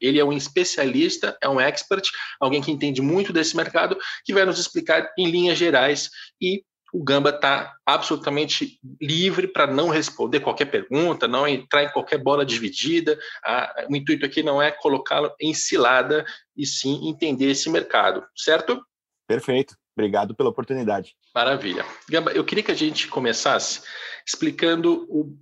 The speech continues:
Speaker 1: mais básico possível, até porque eu quero que o nosso ouvinte saia desse episódio, se ele não entendia absolutamente nada, ele só jogava e, e olhe lá, ele,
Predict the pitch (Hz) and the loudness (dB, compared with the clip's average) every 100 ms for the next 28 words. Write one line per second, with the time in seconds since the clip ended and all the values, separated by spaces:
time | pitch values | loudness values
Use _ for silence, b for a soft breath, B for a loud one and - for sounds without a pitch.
0 | - 151 175 208 143 127 143 143 - 139 | -10 0 2 2 0 0 2 2 -2 -8
1 | - 143 - 113 101 95 98 147 - 160 | -4 -2 -2 -4 -2 0 0 -4 -6 -2
2 | 151 156 156 - 151 139 135 135 - 117 | 0 0 0 -2 -2 0 -2 0 0 -2
3 | 113 - - 151 143 127 113 - 113 113 | -2 -2 0 2 2 0 -2 -4 -2 0
4 | 127 135 139 B B B - 180 190 185 | 2 2 -2 B B B 0 2 4 2
5 | 180 175 139 165 165 190 190 208 - 202 | 2 0 2 0 0 -2 0 2 2 2
6 | 165 175 202 208 208 B B B 143 143 | 4 4 4 2 0 B B B 0 2
7 | 175 175 175 135 147 151 165 202 - _ | 2 2 4 6 4 4 2 0 -2 _
8 | 160 - 156 - - 147 175 143 139 165 | -12 -6 -6 -6 0 4 4 4 4 4
9 | 196 - _ - 143 156 | 0 -8 _ -2 0 0